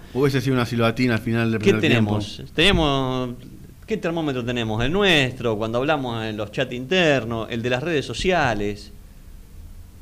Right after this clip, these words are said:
Speaker 2: Pero no tenemos, gracias a Dios que los, o sea, están en un contexto los jugadores inmejorable para levantar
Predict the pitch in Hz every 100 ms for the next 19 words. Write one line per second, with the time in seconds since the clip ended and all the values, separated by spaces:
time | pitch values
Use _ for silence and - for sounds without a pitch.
0 | - - 131 127 175 190 180 190 156 -
1 | 139 214 - 165 - 131 190 208 - 139
2 | 123 - 123 151 127 - 117 151 208 180
3 | 190 190 135 117 185 190 147 113 117 135
4 | 170 143 120 127 135 139 147 175 233 180
5 | 123 113 113 113 110 156 185